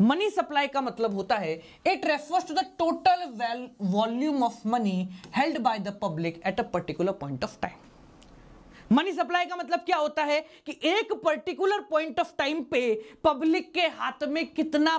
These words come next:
पैसा पड़ा हुआ है उसको हम बोलते हैं मनी सप्लाई। और मनी सप्लाई के जो मेजर्स होते हैं वो होते हैं एम वन,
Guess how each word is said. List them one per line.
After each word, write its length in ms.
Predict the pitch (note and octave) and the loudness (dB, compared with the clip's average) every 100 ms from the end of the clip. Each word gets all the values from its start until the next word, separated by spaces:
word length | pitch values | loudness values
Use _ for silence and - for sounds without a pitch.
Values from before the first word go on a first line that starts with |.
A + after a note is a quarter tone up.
| D#4+ | -2
पैसा 360 | C#4 B3 - C#4 | -4 -2 0 0
पड़ा 260 | - B3 C4 | 0 2 2
हुआ 260 | C4+ B3+ | 2 0
है 240 | A#3+ B3 C4 - - | 0 -2 -4 -6 -2
उसको 340 | C4 - C#4 | -2 0 0
हम 200 | B3+ B3 | 2 0
बोलते 300 | G3 G3+ F#3+ | 0 0 2
हैं 160 | A#3 B3+ | 2 2
मनी 360 | G#3 F#3+ G#3 G#3+ | 2 2 2 0
सप्लाई। 480 | - - G#3 G#3+ - - A#3+ | -2 2 2 2 -2 -2 0
और 120 | C4 | 2
मनी 260 | C4+ F4 | 2 0
सप्लाई 400 | F4+ D#4 D4 D4 | 0 0 2 0
के 80 | C#4+ | 0
जो 140 | A#3+ A#3 | -2 0
मेजर्स 440 | G#3+ A3 D4 B3+ | 2 2 0 -2
होते 220 | B3 C4+ | -4 -2
हैं 240 | A3+ F#3 - - | -2 -2 -8 -2
वो 60 | A3+ | 0
होते 220 | C4 C4 | 2 0
हैं 240 | - - A3+ | -2 0 0
एम 120 | A3 | 2
वन, 260 | G#3+ A#3+ | 2 2